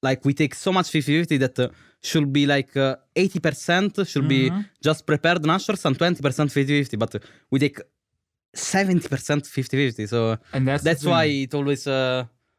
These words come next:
Speaker 1: happens like this.
Speaker 2: Let's make it clear here. I'm not flaming Gilius. I'm flaming the team.
Speaker 1: <laughs>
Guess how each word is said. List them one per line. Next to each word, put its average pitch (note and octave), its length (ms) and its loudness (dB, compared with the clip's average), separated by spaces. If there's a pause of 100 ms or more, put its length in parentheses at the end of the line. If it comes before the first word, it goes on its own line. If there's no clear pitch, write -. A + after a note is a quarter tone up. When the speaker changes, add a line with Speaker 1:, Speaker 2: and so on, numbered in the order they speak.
(140)
Speaker 1:
happens C3 320 -6
like B2 140 -4
this. A#2+ 300 -4
Speaker 2:
Let's C#3+ 240 -2
make F#3 300 0
it F#3 120 -2
clear F#3 340 -2
here. A#2+ 360 -4
I'm B2 200 -4
not C#3 260 -2
flaming F3 460 2
Gilius. C#3 680 -2
I'm A#2+ 120 -4
flaming C#3+ 440 0
the C3 80 -2
team. C3 480 -6 (440)
Speaker 1:
<laughs> - 0 -